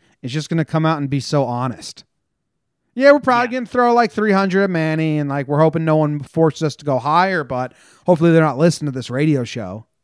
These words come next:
Speaker 2: Right. No, we offered him three fifteen, so if anyone offers more than that, I'll take it.
Speaker 1: <laughs> But yeah, I'm with Sam. Uh, uh, f-, fuck. We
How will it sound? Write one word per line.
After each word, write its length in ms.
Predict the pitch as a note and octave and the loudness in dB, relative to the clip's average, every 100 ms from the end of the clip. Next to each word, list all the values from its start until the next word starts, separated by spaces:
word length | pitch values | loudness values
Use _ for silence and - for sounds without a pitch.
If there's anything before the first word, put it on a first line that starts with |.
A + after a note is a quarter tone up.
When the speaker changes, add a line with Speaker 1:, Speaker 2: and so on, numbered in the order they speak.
| - | -14
Speaker 2:
Right. 300 | D3 C3+ A2+ _ _ _ - | -12 -12 -14 _ _ _ -10
No, 100 | F3+ | -4
we 120 | G3 G3+ | 2 4
offered 280 | A3 G#3 | 4 2
him 100 | G3 E3+ | -6 -6
three 280 | G3 G#3 | -4 -4
fifteen, 580 | E3+ G3+ F3 - F#3+ C#3+ | -2 -4 -2 -4 -4 -4
so 160 | - D#3 | -6 -4
if 80 | D3 | -2
anyone 320 | F#3 G3+ G3+ | -2 0 0
offers 360 | G3 F#3+ F3+ | -2 -2 -8
more 220 | F3 F#3 F3+ | -4 -4 -4
than 180 | E3+ | -4
that, 220 | F3 F3 D3 | -4 -4 -6
I'll 80 | C3 | -6
take 320 | E3+ D3+ A#2+ | -6 -6 -8
it. 160 | G#2 _ _ _ _ - | -20 _ _ _ _ -12
Speaker 1:
<laughs> 840 | E5 D4 - C#4+ A3 - D4 F3 - G#3+ D3+ - - _ _ _ - - - _ _ _ _ - _ _ _ _ - _ _ _ _ _ _ _ _ - - - | -2 0 2 2 0 -6 -8 -10 -12 -14 -14 -16 -20 _ _ _ -20 -20 -20 _ _ _ _ -20 _ _ _ _ -20 _ _ _ _ _ _ _ _ -20 -16 -4
But 140 | E3 | 0
yeah, 220 | G3 F#3+ - _ | 4 2 0 _
I'm 240 | - D#3 E3+ | -2 0 4
with 200 | E3+ - | 2 0
Sam. 340 | - D3 G2+ _ | -6 -6 -6 _
Uh, 220 | A2+ A2 G#2 _ - | -12 -10 -12 _ -12
uh, 300 | A2+ G#2+ G2 | -10 -10 -12
f-, 260 | _ _ _ | _ _ _
fuck. 480 | _ - F#3 F3+ _ _ _ _ _ _ - | _ 2 2 0 _ _ _ _ _ _ -8
We 500 | C#3 E3+ F#3+ G3 G3 | 0 2 2 -2 -6